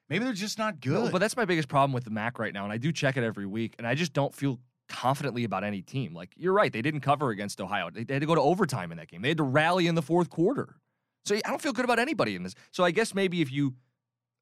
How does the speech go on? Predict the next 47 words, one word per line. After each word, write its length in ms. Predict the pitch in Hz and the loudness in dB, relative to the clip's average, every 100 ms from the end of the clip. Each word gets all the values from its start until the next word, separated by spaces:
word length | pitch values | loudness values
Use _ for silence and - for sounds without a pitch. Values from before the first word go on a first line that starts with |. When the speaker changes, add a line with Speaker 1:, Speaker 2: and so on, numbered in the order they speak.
| _ | _
Speaker 2:
use 300 | 131 180 160 | 2 4 6
that, 160 | 135 120 | 4 2
you 80 | |
take 220 | 117 120 123 | 2 -2 -2
points. 400 | 101 62 - 123 | -10 -10 -4 0
Speaker 1:
All 100 | 113 | 2
right, 140 | 101 | 0
real 220 | 120 151 | 2 4
quick, 240 | 147 151 127 | 4 0 0
couple 240 | 143 131 | -2 -2
late 180 | 127 127 | -2 -2
night 220 | 123 113 | -2 -4
games. 400 | 127 117 117 107 | -4 -4 -4 -6
We're 160 | 113 120 | -4 -4
Team 320 | 123 135 123 | -2 2 2
Petros 440 | 123 110 - 110 - | 2 -4 -2 -4 -2
Papadakis 720 | 110 107 95 101 104 107 - | -2 -2 -6 -8 -8 -10 -14
on 160 | 107 104 | -10 -4
this 80 | |
Speaker 2:
We 80 | 156 | 4
gotta 100 | 226 | 6
get 100 | 190 | 6
a 20 | 127 | 4
Speaker 1:
podcast. 180 | 120 | 2
Speaker 2:
statue 540 | 107 139 135 131 131 110 | 2 6 6 4 0 -2
of 100 | 92 | -2
Petros 460 | - 98 117 101 | -2 -2 -2 -4
in 60 | 110 | -6
the 60 | 98 | -6
studio. 420 | - 107 92 85 | -2 0 0 6
Speaker 1:
Well, 80 | 180 | 8
I'm 60 | |
gonna 100 | 220 | 8
get 100 | 226 | 4
a 40 | 165 | 2
framed 200 | 185 165 | 2 2
picture. 360 | 175 160 - - _ | -2 -4 -8 -14 _
I'm 60 | 127 | -4
gonna 40 | 143 | 2
do 40 | |
you 80 | 151 | 4
one 160 | 139 | 4
better. 220 | 131 113 - - | 6 4 2 -10
Speaker 2:
Okay. 240 | 104 82 - | -6 -6 -6
Speaker 1:
Um, 640 | 117 120 113 110 110 107 104 _ _ _ _ - | -4 -2 0 -2 -4 -8 -12 _ _ _ _ -4
you 60 | |
know, 120 | 143 | 0